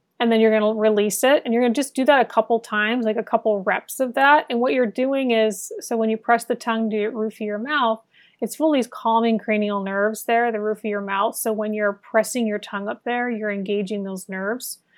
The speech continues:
So it's like if you were going a hundred miles an hour in your car, you're just applying a little bit of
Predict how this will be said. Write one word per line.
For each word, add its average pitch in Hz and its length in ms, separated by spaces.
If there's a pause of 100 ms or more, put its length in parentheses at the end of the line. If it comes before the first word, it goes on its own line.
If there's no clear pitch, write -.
(180)
So 247 140
it's 247 120
like 269 200
if 247 100
you 262 80
were 277 80
going 247 380
a - 20
hundred 220 240
miles 214 360
an 208 100
hour 208 260
in 202 60
your 196 120
car, 202 560 (120)
you're 233 180
just 226 180
applying 220 500
a 196 60
little 254 300
bit 233 140
of 208 160